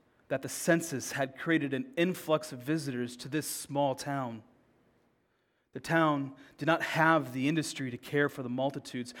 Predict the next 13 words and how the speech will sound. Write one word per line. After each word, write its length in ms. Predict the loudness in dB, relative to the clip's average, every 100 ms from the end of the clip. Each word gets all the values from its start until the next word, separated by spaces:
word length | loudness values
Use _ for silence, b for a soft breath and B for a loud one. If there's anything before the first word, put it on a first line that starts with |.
| B 4
but 180 | 4
Joseph 540 | 6 8 8 8 2 4
persisted 720 | -2 -2 2 2 6 4 4
and 140 | 0
hoped 280 | 2 2 2
to 80 | -2
find 320 | 0 2 2
something 540 | 0 0 0 0 -2 -2
for 160 | -4
his 240 | -2 -4 4
wife 400 | 6 6 4 -10 B B B -6
and 140 | -6
child. 500 | -4 -4 -2 -2 -4